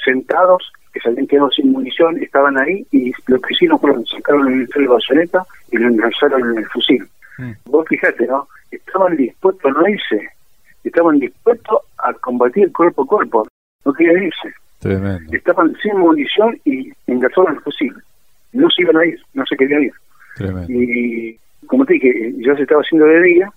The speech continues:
Speaker 1: y los dos oficiales que tenían a mi costado me mandan un soldado cargador y me dice, "Mi teniente, estamos recibiendo no solo del frente fuego, sino que también ya del costado".
Speaker 2: Mm.
Speaker 1: Es decir, el que estaba a mi izquierda estaba recibiendo fuego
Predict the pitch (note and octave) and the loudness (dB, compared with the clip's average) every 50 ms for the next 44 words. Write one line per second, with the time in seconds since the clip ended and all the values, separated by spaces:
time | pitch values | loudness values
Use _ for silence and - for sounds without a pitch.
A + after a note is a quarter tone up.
0 | _ _ _ _ _ - B3 - A#2 A#2 A#2 A#2 A#2 A#2 A#2 A2+ A#2 A2+ A2+ A2+ | _ _ _ _ _ -8 -4 -2 0 0 0 0 0 0 0 0 2 2 2 2
1 | A2+ A2+ A2+ A2 A2+ G#2+ - _ _ _ _ - - B2 C#3 C#3+ D#3+ D#3 D#3 D3 | 2 0 0 -2 -6 -10 -18 _ _ _ _ -10 -4 0 2 2 2 0 -2 -6
2 | C#3+ D#3 D#3+ D#3+ C3+ B2 - C3+ C#3 D3 C#3+ C#3+ C#3 C3 - B2+ - - E3 F3 | -4 -2 -2 -2 -2 -4 -4 -4 -4 -2 0 0 0 0 -2 -2 2 2 4 4
3 | F3 E3 - - C3+ B2+ C3 C3+ C3 C3+ C3 C3 C3+ C3 C#3 C3+ A#2+ - C3 B2 | 2 0 -4 -6 -4 -2 0 2 2 2 2 2 0 0 0 -2 -2 -2 -2 0
4 | B2+ C#3+ C#3+ B2 - A#2 A#2+ C3 - D#3+ C#3+ B2+ B2 - C#3 C3 B2 - - - | 2 2 2 0 0 -2 -4 -2 0 2 2 2 2 4 2 0 0 -2 -10 -20
5 | - _ B2+ B2+ B2+ - C#3 C3+ C#3+ D#3 E3+ F3 - F3 E3+ E3 - - - - | -16 _ -4 -2 -2 0 0 0 2 0 0 2 0 -2 -2 -2 -6 -8 -12 -20
6 | - - - - D#3+ D#3+ D#3 D3 D3+ - - C#3 C#3 C#3+ C#3+ C#3 C3 - _ - | -20 -10 -4 -2 0 2 2 0 0 -2 -2 -2 0 2 2 2 2 0 _ -16
7 | - - - C3 D#3 E3 - - E3 D#3 D3+ C#3+ - _ _ _ - B2 G#2+ A#2+ | -18 -6 0 2 2 2 4 4 4 4 4 2 0 _ _ _ -6 0 2 4
8 | A#2+ A#2 - - D3 D3+ D3 C#3 - B2+ A2+ A2+ A2+ - _ - - - D3+ D#3 | 4 2 2 0 0 2 2 2 2 2 2 2 2 -2 _ -8 0 4 4 6
9 | D#3+ D#3+ E3 F3 - _ - - - - - A#2+ B2+ C3 C3 B2+ B2+ A#2+ C3 C#3 | 6 6 4 2 0 _ -20 -20 -18 -8 -4 -2 0 0 2 2 2 4 2 2
10 | C3+ - D3 C#3 B2+ A#2+ - B2 - - - A2+ G2+ G2+ G2+ F#2 - _ _ _ | 4 4 4 4 4 2 0 -2 -2 0 2 2 2 0 -2 -6 -10 _ _ _
11 | - A2+ A#2 A#2+ A2 A2 - A#2 A2 A2 A2 - D3 D3 C#3+ C#3 C#3+ C#3 - - | -16 -14 -12 -12 -8 -2 0 0 0 0 2 2 4 4 4 4 4 2 2 2
12 | - - F#3 G3+ G#3 A3 - - _ - C3+ C#3 C#3 C#3 - - B2+ C3 C#3 D#3 | 2 2 4 4 2 0 -2 -4 _ 2 2 4 4 2 0 -2 -2 0 0 2
13 | E3 F3+ F#3+ - - _ _ - - C#3+ D#3 F3 G3+ G3 | 2 0 -2 -6 -14 _ _ 0 2 4 4 4 4 2